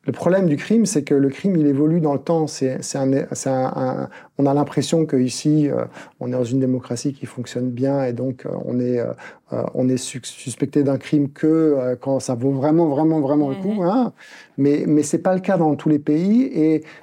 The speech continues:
Speaker 1: et même en Suisse, euh, on, on va se retrouver dans des, dans certains domaines où, euh, l'état de droit ne fonctionne pas de la même manière. Donc, euh, où il y a des discriminations qui sont très, qui sont, qui sont, qui sont possibles.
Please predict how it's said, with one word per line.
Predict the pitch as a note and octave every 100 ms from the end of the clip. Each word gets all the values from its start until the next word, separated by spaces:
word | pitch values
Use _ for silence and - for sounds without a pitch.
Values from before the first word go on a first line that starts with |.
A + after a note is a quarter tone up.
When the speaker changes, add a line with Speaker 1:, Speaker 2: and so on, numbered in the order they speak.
| _ _ _
Speaker 1:
et | D#3+ D3+
même | E3+ G3+
en | E3+
Suisse, | - - A#3 A#3 - D#3+ -
euh, | C#3+ C#3+ C#3+ D3 -
on, | D3+ F#3
on | D3+
va | C#3+ E3
se | D#3
retrouver | - - E3
dans | D3+ C#3+
des, | C#3
dans | C3 C3+ C3+
certains | - - D#3
domaines | C#3 C3+ F3 A3 D3 - - _ -
où, | E3+ F3 D3+
euh, | C3+
l'état | C3+ C3+ D3
de | C#3
droit | C3 E3 F3+
ne | D#3
fonctionne | - B2+ C#3 B2+
pas | E3+
de | D#3+
la | D3
même | D3
manière. | C#3+ C#3+ E3 G3+ D3+ - - - - - - C#3
Donc, | D#3+ D#3
euh, | D#3 D3 C#3 C3+ C3+ C#3+ -
où | E3+
il | C#3+
y |
a | C3+
des | C3+
discriminations | C3+ - D#3 D3+ C#3 G3 F#3+
qui |
sont | - C#3+
très, | - D3+ -
qui | -
sont, | - C#3
qui | -
sont, | - C3+ C3
qui | -
sont | -
possibles. | C3 C3+ - F3+ C3